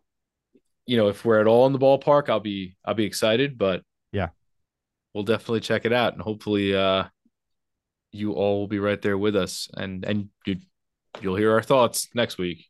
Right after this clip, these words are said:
Speaker 1: I'm sure, <laughs> on Rolex
Speaker 2: May-,
Speaker 1: and everything
Speaker 2: maybe,
Speaker 1: else.
Speaker 2: maybe watches and blunders too?
Speaker 1: Let's hope not,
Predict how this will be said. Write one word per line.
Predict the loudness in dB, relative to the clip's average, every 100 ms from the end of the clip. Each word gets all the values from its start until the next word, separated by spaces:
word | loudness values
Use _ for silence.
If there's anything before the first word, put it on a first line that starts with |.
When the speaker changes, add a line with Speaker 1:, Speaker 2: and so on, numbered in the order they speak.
| -12
Speaker 1:
I'm | -8
sure, | -4 -6 -4
<laughs> |
on | -6 -2 -4 -4 -6 -8 -8 -14 -14 -16 -12 -12 -6
Rolex | -2 4 6 6 4 2
Speaker 2:
May-, |
Speaker 1:
and |
everything | 4 6 6
Speaker 2:
maybe, |
Speaker 1:
else. | 4 2 -4 -12
Speaker 2:
maybe | -2 2 4 4
watches | 2 0 -2 -4
and | -4 -4
blunders | -6 -6 -6 -6 -6 -8 _ _ _ _ _
too? | -6 -4 -4 -8 _ _ _ _ -2
Speaker 1:
Let's | -2 0
hope | 2 2 2
not, | -2 2 2 0 -6